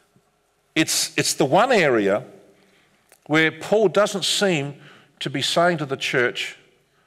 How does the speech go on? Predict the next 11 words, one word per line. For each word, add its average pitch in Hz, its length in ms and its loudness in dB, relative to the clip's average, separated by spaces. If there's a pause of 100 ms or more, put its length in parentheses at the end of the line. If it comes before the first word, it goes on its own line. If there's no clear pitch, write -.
(560)
"You 127 160 -4
guys 135 360 2
have 107 100 -10
got 113 160 -2
massive 120 460 -4
problems." 98 400 -4
They 170 100 2
had 254 160 0
a 254 40 -2
few 190 200 -4
problems, 90 640 -8